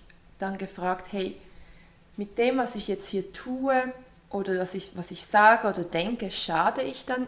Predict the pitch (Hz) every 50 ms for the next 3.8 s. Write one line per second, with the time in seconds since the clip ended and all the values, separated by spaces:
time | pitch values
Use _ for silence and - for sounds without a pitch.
0 | - - 220 226 226 226 247 240 226 226 220 226 220 220 226 226 226 - - 262
1 | 311 302 - - - - - - - - - 202 208 208 202 208 - - 214 196
2 | 196 214 226 - 247 226 220 220 - - 196 190 185 180 185 190 202 202 - 202
3 | 190 - - 208 190 185 202 202 196 220 214 214 - 190 180 175